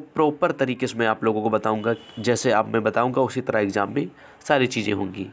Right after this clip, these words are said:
आप सभी की, ठीक है। लेकिन उसके लिए आपको थोड़ा वेट करना होगा, ठीक है। मैं तैयारी में आप सभी की जुटा हुआ हूँ। पहला क्वेश्चन आप लोगों ने पढ़ लिया है, ऑप्शन इसमें चार हैं, जो राइट है उसे पढ़, अ, टिक करना है। तो इस क्वेश्चन का जो राइट आंसर हो जाएगा, अगर आपको मालूम है तो बेशक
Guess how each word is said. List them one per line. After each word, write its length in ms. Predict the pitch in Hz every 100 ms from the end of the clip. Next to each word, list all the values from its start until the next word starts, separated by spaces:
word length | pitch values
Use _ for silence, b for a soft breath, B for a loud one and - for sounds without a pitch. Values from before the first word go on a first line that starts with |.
| -
आप 140 | 98
सभी 160 | 104 101
की, 80 |
ठीक 180 | - 160
है। 60 | 143
लेकिन 440 | - - - 127
उसके 180 | 110 127
लिए 100 | 113
आपको 200 | 107 -
थोड़ा 180 | 127 117
वेट 240 | 107 107
करना 240 | - 101 104
होगा, 300 | 98 98 - B B B B
ठीक 120 | 165
है। 60 | 165
मैं 160 | 123 117
तैयारी 380 | 117 113 110
में 100 | 117
आप 120 | 113 107
सभी 220 | 120 117
की 100 | 147
जुटा 220 | 110 104
हुआ 200 | 98 98
हूँ। 140 | 123 190 - - B B B
पहला 120 | 131 156
क्वेश्चन 360 | 170 - 160
आप 180 | 151 147
लोगों 140 | 147
ने 80 | 143
पढ़ 180 | 143 139
लिया 200 | 123 127
है, 120 | 180 - B B
ऑप्शन 320 | - 110 - 135
इसमें 200 | 131 135
चार 280 | 120 123
हैं, 120 | 147 147
जो 100 | 120
राइट 240 | 113 120
है 60 | 127
उसे 140 | 120
पढ़, 180 | - 110
अ, 460 | 104 110 - 98
टिक 240 | 101 139 135
करना 220 | 110 110
है। 80 | 147
तो 160 | 156
इस 140 | 117 139
क्वेश्चन 280 | 160 156 165
का 60 |
जो 100 | 143
राइट 240 | 123 120 131
आंसर 200 | 135 135
हो 80 |
जाएगा, 300 | 123 123 123
अगर 160 | 113 110
आपको 220 | 110 -
मालूम 260 | 104 98 110
है 40 |
तो 100 | 117
बेशक 280 | 101 101 131